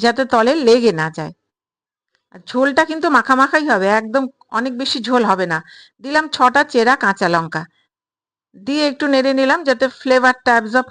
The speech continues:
করে নেয়। ঢেকে পাঁচ মিনিট রেখে নামিয়ে দেবো, গ্যাসটা বন্ধ করে দিলাম।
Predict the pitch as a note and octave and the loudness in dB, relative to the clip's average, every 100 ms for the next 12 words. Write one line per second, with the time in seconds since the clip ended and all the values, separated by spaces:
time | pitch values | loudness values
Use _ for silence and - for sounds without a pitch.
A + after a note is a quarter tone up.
0 | B3+ B3 B3+ F#4 - _ _ _ _ _ | 0 2 0 -2 -8 _ _ _ _ _
1 | _ _ _ _ _ _ _ _ _ _ | _ _ _ _ _ _ _ _ _ _
2 | _ _ G#3+ - B3+ B3+ D#4+ A4+ - A3+ | _ _ _ -8 -6 -2 -2 -2 2 0
3 | A3 A3+ A#3+ A3+ A3 G#3+ D#4 G#3 G#3 G#3 | 2 0 -2 2 0 2 2 0 0 0
4 | C4+ B3+ G3+ - G3 G3 E3 E3+ D#3+ D#3+ | 0 0 -2 -2 0 0 -2 -4 -4 -4
5 | D#3+ | -6